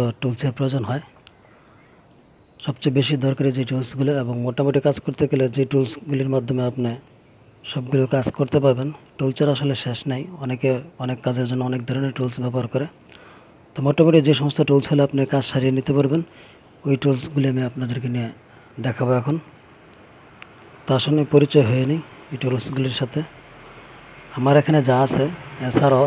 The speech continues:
এর বাইরে অনেক টুলস আছে। তো সবগুলো টুলস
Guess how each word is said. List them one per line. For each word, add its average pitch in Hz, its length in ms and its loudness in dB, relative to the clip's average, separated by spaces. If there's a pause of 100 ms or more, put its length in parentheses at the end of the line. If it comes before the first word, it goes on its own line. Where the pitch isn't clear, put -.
এর 131 140 -2
বাইরে 135 260 4
অনেক 131 220 0
টুলস 131 260 2
আছে। 131 160 -4 (1400)
তো 139 60 2 (180)
সবগুলো 139 420 6
টুলস 147 180 6